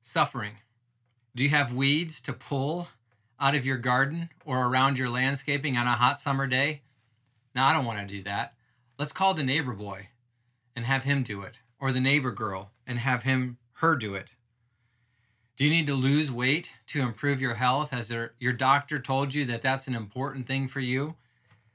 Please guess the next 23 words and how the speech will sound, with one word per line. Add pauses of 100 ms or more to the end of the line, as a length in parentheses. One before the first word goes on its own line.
(320)
Instead
of
doing
the
hard
work (360)
and
suffering (100)
of
exercising
and
eating
correctly, (360)
Americans, (200)
by
and
large,
seek (400)
a (240)
diet
pill
or
other